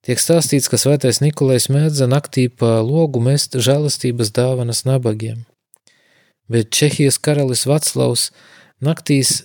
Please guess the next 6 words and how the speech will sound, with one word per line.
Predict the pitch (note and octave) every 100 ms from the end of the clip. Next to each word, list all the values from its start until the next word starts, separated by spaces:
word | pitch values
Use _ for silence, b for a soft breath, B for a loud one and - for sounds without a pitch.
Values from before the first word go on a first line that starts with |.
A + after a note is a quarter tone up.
| -
nesa | C#3+ D#3+ C#3+
žēlastības | A#2 D3 D#3 - C3+ B2+ A2+ A2
dāvanas | C3+ D3 C#3+ C#3 -
uz | B2
nabagu | B2+ C#3+ C3+ A#2+
mājiņām. | A#2+ C#3 C#3+ A#2 G#2+ A2+